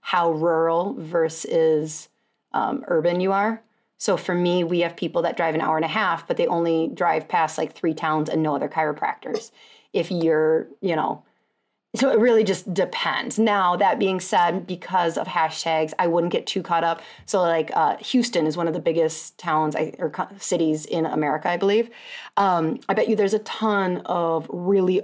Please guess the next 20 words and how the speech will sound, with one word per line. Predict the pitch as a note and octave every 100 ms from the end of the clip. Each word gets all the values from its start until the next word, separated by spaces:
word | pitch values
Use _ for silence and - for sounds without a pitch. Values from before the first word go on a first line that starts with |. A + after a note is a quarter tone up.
| -
awesome | E3 - E3
hashtags | D#3 D3+ D3 - E3+ F3+ F3
that | D#3+
are |
Houston | D3 - D3 - - D#3 D3 D3
specific. | - - D3+ - D3 G#3 B3 B3+ - - - - -
I | G3+
wouldn't | G3 G3+ F#3+
ne-, | - F#3 F3+
I | A3
would | A3 F3+
use | F#3 F3+
those. | - - - -
Like, | F#3+ F3 -
even | A#3+ A#3+ G#3 G#3 F#3 F3+
though | G#3 G3 F#3 F3 F3 - - -
the | F#3
chances | - G#3+ G3 G3 F#3
of | F#3+
somebody, | - F#3+ F#3 F#3 F#3 F3+ F3